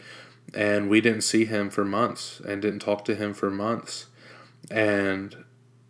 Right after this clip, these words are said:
that's something that is part of my story that I will have to carry around. My parents will always be divorced. And I believe that's the best thing that could have happened for them, just because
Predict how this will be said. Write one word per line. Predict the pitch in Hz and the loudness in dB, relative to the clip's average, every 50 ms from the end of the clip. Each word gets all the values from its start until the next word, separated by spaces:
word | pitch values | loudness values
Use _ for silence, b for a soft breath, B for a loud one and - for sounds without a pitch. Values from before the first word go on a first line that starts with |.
| _ _ - | _ _ -4
that's | 113 110 110 110 - - | 0 2 4 4 4 2
something | - 110 110 - 117 110 110 | 0 0 2 2 0 2 4
that | 107 104 101 - | 2 2 2 2
is | 104 107 104 101 - | 2 2 2 2 0
part | - - - 113 113 107 | 0 2 4 6 6 6
of | 110 113 | 4 2
my | 110 107 110 107 | 2 2 2 2
story | - - - 117 120 135 135 117 104 98 | 2 0 2 4 6 6 8 6 6 4
that | 95 98 98 95 B B B B B B B B B - | 4 2 0 0 B B B B B B B B B 0
I | 104 101 101 104 104 101 101 101 101 101 101 101 101 - - - - _ _ _ _ _ _ _ _ _ - | 4 4 6 6 6 6 6 4 4 2 0 -2 -6 -12 -18 -20 -20 _ _ _ _ _ _ _ _ _ -6
will | - 104 110 110 113 113 | 2 4 6 6 6 6
have | 113 110 - | 4 2 2
to | - 110 | 0 -2
carry | - - 113 110 110 110 | 2 4 6 6 8 8
around. | 107 104 113 123 131 117 104 | 6 6 6 6 4 4 2
My | 104 107 | 2 0
parents | - - - 104 107 113 113 104 - - - | 0 0 0 2 2 2 2 0 -2 -4 -2
will | - 107 104 | 2 2 2
always | - 98 104 101 101 101 101 101 101 104 - - - - - - | 4 4 4 4 4 4 4 2 0 -2 -6 -10 -14 -16 -8 -4
be | - 98 98 | 0 0 0
divorced. | 98 98 98 92 - - - - - - - - - - b b b b b b b b b b b - | 0 0 -4 -6 -6 -6 -6 -6 -6 -8 -10 -12 -14 -16 b b b b b b b b b b b -4
And | - 113 117 117 | -2 0 4 4
I | 123 123 | 6 6
believe | 123 127 127 127 123 117 | 8 8 10 10 8 8
that's | 117 110 104 - | 6 4 2 2
the | - - 92 | -2 -2 0
best | 110 101 95 - - | 0 0 0 -2 -2
thing | - 98 95 98 | -4 -4 -2 -2
that | 95 95 90 - | -2 -2 -4 -4
could | - - 95 | -4 -2 -2
have | 95 - | -2 -2
happened | - 92 92 - - 95 95 - | -2 -4 -4 -4 -4 -6 -6 -4
for | - 98 95 | -2 -2 -2
them, | 95 95 107 123 135 | 0 0 0 0 0
just | - 113 107 - - | 0 0 0 0 -2
because | 104 101 - - 95 92 - | -4 -4 -2 -2 -2 -2 -4